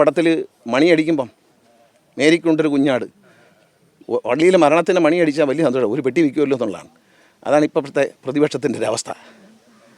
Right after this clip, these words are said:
ഒരു പെട്ടി വിൽക്കുമല്ലോ എന്നുള്ളത്. അവസാനം ഒരു മണി അടിക്കും സലീംകുമാറിൻ്റെ അടുത്ത്, അത് സ്വന്തം മകൻ്റെ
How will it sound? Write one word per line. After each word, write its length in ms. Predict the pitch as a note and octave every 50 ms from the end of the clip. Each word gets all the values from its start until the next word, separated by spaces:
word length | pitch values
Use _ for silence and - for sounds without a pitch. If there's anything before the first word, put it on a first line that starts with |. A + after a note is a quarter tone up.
| _ _ _ _ _ -
ഒരു 80 | C#3 D3
പെട്ടി 140 | D3 C#3+ F3+ E3+
വിൽക്കുമല്ലോ 320 | D3+ D3 - F#3 F3 E3 D#3+
എന്നുള്ളത്. 280 | D3 C3 G#2+ F#2 - - - _ _ _ _ _ _ _ _ _ _ _ _ _ _ _ _ _ - -
അവസാനം 320 | C#3 C#3 - F3 F3+ F#3+ F3+
ഒരു 80 | F3 E3 D#3
മണി 120 | D3 D#3+ D#3+
അടിക്കും 240 | C#3+ B2+ A2 G2+ - - -
സലീംകുമാറിൻ്റെ 520 | A2+ A#2 B2 A#2+ A2 A2+ A2 F#2+ G2 F#2
അടുത്ത്, 140 | - - - - _ _ -
അത് 100 | - A#2 - -
സ്വന്തം 240 | C3+ B2 C3 C3 B2+ B2
മകൻ്റെ 300 | A#2 B2+ C#3 C3+ D3